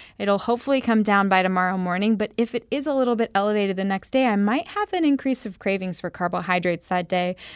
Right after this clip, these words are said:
So I should really focus on getting more protein. So I might have my shake. I might have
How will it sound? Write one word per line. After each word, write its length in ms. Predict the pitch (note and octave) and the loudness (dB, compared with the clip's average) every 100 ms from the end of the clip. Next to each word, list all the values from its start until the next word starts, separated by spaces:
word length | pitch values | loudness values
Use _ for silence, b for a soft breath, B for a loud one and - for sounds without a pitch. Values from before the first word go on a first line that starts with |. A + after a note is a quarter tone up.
| B | B
So 140 | - | 0
I 40 | G#3 | 0
should 260 | G3+ F#3+ | 2 0
really 220 | A3+ C4+ B3+ | 2 2 2
focus 400 | A3 G#3 G3+ F#3+ | 0 0 0 -2
on 80 | F3+ | -2
getting 280 | F#3 F3+ F3+ | 0 0 -2
more 160 | E3+ | -2
protein. 560 | - A3 G3+ - G3+ G3 | -2 0 0 0 -2 0
So 100 | F#3 | -2
I 20 | |
might 140 | F3+ | -2
have 160 | F3 F3 | -2 -2
my 140 | F3 | -2
shake. 640 | F3+ - B3+ A3 G#3+ A3 - B B B - | -4 0 2 4 2 -2 -10 B B B -2
I 80 | F#3+ | 2
might 200 | F#3+ F3+ | 2 2
have 280 | F3+ F3 | 0 -2